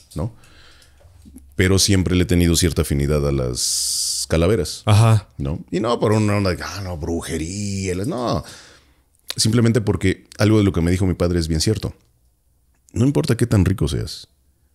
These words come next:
Speaker 1: no importa qué tan pobre seas, lo único que nos hace iguales es
Speaker 2: Claro.
Speaker 1: la calavera.
Speaker 2: Claro.
Speaker 1: O sea, puede ser blanco, puede ser negro, puede ser alto, chaparro, gordo, flaco,
Speaker 2: Rico,
Speaker 1: rico,
Speaker 2: pobre.
Speaker 1: pobre, lo que sea.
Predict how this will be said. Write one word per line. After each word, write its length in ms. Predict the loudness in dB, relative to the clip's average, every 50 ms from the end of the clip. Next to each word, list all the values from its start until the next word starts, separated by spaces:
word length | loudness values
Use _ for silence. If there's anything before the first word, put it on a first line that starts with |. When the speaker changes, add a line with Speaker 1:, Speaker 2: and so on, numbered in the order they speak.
| _ _ -2
Speaker 1:
no 80 | 0 0
importa 340 | 0 0 0 -4 -4 -4 -4
qué 100 | -2 -2
tan 180 | 0 0 0 0
pobre 280 | 0 0 0 0 0
seas, 500 | 0 -2 -2 -4 -4 -8 -12 -14 -16 _ _ _ _ _ _ _ _ _ _ _ _ _ _ _ _ _ _ _ _ _ _ _ _ _ _ -4
lo 160 | 0 2 4
único 240 | 4 4 4 2 2
que 80 | 2
nos 140 | 2 2 2
hace 160 | 2 0 0
iguales 520 | 0 0 0 0 -2 -2 -4 -6 -8 -10 -14 -20 _ -20 _ -20 _ _ -14 -10
es 120 | -4 0
Speaker 2:
Claro. 240 | 2 2 4 4 4 4
Speaker 1:
la 40 |
calavera. 260 | 4 2 0 -2 -6 -14 _ _ _ _ _ _ _ _ _ _ _ _ _ _ _ _ _ _
Speaker 2:
Claro. 320 | -4 -2 2 2 4 4 4
Speaker 1:
O 40 | 2
sea, 140 | 0 0
puede 160 | 2 2 4 4
ser 160 | 4 2 4
blanco, 480 | 4 4 4 4 2 2 0 -2 -2 -2
puede 160 | 0 0 0
ser 180 | 0 0 0 0
negro, 340 | 0 -2 -2 -2 -4 -4 -4
puede 120 | -4 -4 -4
ser 160 | -4 -4 -2
alto, 300 | -2 -4 -4 -4 -6 -8
chaparro, 560 | -8 -10 -10 -10 -8 -6 -6 -6 -6 -6 -6
gordo, 360 | -6 -4 -4 -4 -4 -6 -6
flaco, 460 | -6 -4 -2 0 0 0 0 -2 -4 -2
Speaker 2:
Rico, 120 | 0 0
Speaker 1:
rico, 100 | 2 2
Speaker 2:
pobre. 200 | 2 2 0 -2
Speaker 1:
pobre, 360 | -2 -2 -2 -2 -2 -4 -6 -6
lo 240 | -4 -4 -4 -4 -6
que 140 | -8 -10 -6
sea. 380 | -6 -4 -4 -4 -6 -6 -8